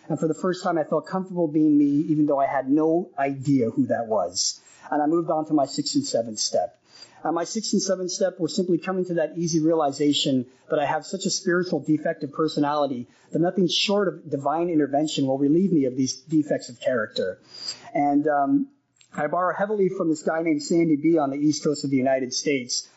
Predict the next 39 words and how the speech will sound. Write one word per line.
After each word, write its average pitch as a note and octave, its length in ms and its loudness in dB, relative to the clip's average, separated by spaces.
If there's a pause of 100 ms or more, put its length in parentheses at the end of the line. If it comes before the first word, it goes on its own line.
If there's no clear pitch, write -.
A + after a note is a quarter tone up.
(240)
but D#3 160 -2 (100)
I E3+ 120 2
often G3+ 260 0
relate E3+ 320 2
my C#3+ 120 2
defects D#3 480 0
to D3 40 -6
things D3+ 280 2
that C3+ 60 -2
I C3+ 140 0
think C3+ 220 -2
are B2 100 -4
useful B2 380 -8
today. G2 340 -2 (560)
Things F3+ 260 2
such E3+ 220 -2
as, D3 160 -2
like, C3 240 -2
well, C#3+ 240 0
I, D3+ 60 2
what D3 200 -2
I C#3+ 100 0
like D3 180 -2
to D3 60 -2
believe C3+ 260 0
is - 100 -10
spiritual C3+ 460 0
pride. G#2+ 540 -4 (540)
And, D3 380 0
um, D3+ 220 4
you E3 60 2
know, E3+ 100 2
today F3 240 0
I D#3+ 60 4
sponsor D#3 360 -4
a C#3+ 60 -4
lot C3 140 0
of B2+ 60 -10
jackasses. G2+ 840 -4